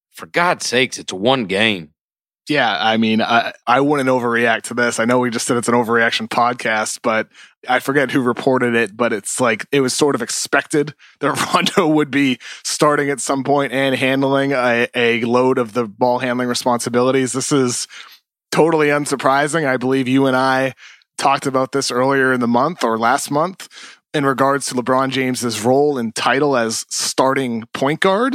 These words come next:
Speaker 2: That is essentially what he has been his entire career,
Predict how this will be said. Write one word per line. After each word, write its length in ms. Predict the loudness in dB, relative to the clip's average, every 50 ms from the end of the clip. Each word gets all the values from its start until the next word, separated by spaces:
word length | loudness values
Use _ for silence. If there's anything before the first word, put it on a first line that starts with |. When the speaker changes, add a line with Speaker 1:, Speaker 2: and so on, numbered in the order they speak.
| -4 -2 _
Speaker 2:
That 160 | 0 2 2
is 140 | 2 0 0
essentially 560 | -2 -2 0 0 0 0 0 0 2 2 4
what 200 | 4 2 2 0
he 180 | -2 -2 0 0
has 180 | 0 -2 0
been 320 | 0 0 0 2 0 -2 -4 -6 -12 -20 -20 -20 -6 0
his 200 | 0 2 2 2
entire 480 | 0 0 0 2 2 2 4 2 0 -2
career, 680 | -2 -2 0 0 2 2 2 2 2 0 0 -4 -6